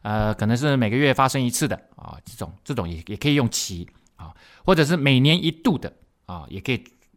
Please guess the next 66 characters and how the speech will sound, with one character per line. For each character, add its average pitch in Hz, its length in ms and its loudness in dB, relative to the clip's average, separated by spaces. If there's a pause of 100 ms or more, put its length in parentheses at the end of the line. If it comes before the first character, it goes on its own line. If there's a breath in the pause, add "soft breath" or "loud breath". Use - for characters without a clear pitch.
(380)
称 120 180 -2
为 110 60 0
期。 - 300 -6
那 151 80 -2
如 180 60 4
果 202 100 8
是 180 60 2
每 135 160 2
年 120 160 0
一 - 20 -4
度， 147 140 -4
那 120 140 -4
当 120 160 -2
然 104 100 -4
就 107 100 -8
是 101 60 -10
七 - 180 -8
期， - 140 -10
就 104 100 -6
是 98 80 -6
七 - 220 -8
年 82 220 -6
哈。 76 120 -16 (1300 loud breath)
又 214 120 6
有 147 80 8
一 185 80 2
些 170 260 4
呢， 151 180 4 (220 loud breath)
像 135 380 2
说 135 260 2
日 185 140 4
夜 165 100 8
等 98 180 0
长 95 220 -6
的 107 80 -2
时 98 260 -8
候， 139 440 0
这 175 160 2
也 101 60 0
是 135 200 -6
可 - 160 -8
以 107 80 -4
被 117 140 -6
称 107 200 -6
为 95 120 -4
期， - 260 -8
就 - 100 -10
像 120 140 -4
春 156 180 2
分、 135 140 0
秋 127 180 -2
分 113 220 -4 (280 soft breath)
啊， 80 200 -12 (300 loud breath)
或 175 240 6
者 92 260 -2
是 117 380 0
夏 123 200 0
至、 117 220 -4
冬 120 240 -4
至 113 140 -4
最 113 180 0
长 92 220 -8
的 101 80 -6
日 107 180 -4
子 - 240 -16
哈。 - 220 -12